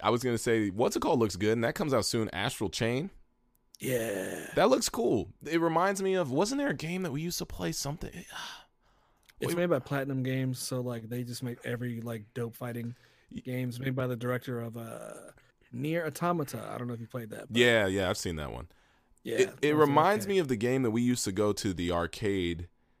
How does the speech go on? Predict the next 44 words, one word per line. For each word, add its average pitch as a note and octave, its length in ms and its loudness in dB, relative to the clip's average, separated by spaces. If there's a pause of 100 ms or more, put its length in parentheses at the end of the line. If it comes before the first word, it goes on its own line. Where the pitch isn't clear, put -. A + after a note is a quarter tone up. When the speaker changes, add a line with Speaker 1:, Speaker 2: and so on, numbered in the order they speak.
(240)
Speaker 1:
uh, E2+ 240 2
with E2+ 120 -2
the F2+ 60 -4
mini F#2 180 0
golf E2 260 0
course, - 500 -2 (200)
and E2+ 420 0
we'd F2 160 -4
play G#2+ 160 2
that E2 220 -2
robot G2+ 380 6
game A#2+ 380 0 (600)
that G2 240 2
you G2 120 2
would F#2+ 120 4
Speaker 2:
Virtual B2+ 300 0
Speaker 1:
be F3+ 40 -2
Speaker 2:
On? A3 320 -4
Speaker 1:
Virtual G2 600 2
On. F2 340 2
But, E2+ 160 -4
I G2+ 60 0
mean, B2+ 120 4
it's - 180 -2
obvious. B2+ 320 6
It's C#3+ 60 2
Speaker 2:
No, E3 100 8
Speaker 1:
not E3+ 100 10
gonna F3 120 8
Speaker 2:
that's, A3 80 6
Speaker 1:
be C#3+ 100 8
anything B2 280 4
Speaker 2:
you're, D#3 80 6
Speaker 1:
like D#3 80 4
Speaker 2:
you're F#3+ 80 6
Speaker 1:
that. G3 60 4
Speaker 2:
thinking G3 180 6
of, C3 120 -2
you're D3 140 2
thinking E3+ 220 4
of A2 100 -4
Daemon C3+ 320 0
X A#2+ 240 -6
Machina. B2+ 560 -6